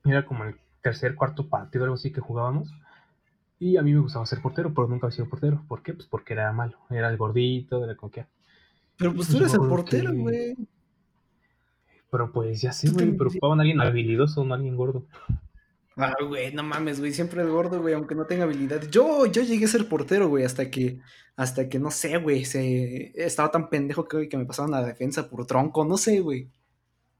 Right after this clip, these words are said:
Speaker 2: Pero, ajá, sigue, era una pelota.
Speaker 1: Ah, bueno, o sea,
Speaker 2: <laughs>
Speaker 1: tenía como once años, algo así, doce.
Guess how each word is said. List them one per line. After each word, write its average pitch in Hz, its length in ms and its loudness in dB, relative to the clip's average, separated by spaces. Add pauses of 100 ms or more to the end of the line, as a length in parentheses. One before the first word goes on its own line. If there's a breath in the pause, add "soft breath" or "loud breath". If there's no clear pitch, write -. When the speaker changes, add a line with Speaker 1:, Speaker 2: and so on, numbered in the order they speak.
(360)
Speaker 2:
Pero, 135 140 0
ajá, 156 200 0
sigue, 143 380 -4 (160)
era 147 160 -4
una 139 160 -4
pelota. 135 460 2
Speaker 1:
Ah, 135 40 0
bueno, 127 320 0
o 120 60 4
sea, 123 160 2
Speaker 2:
<laughs> 110 60 -6
Speaker 1:
tenía 165 220 2
como 113 600 0 (160)
once 131 680 0
años, 120 380 -4
algo 160 140 2
así, 151 260 -2 (260)
doce. 117 240 -4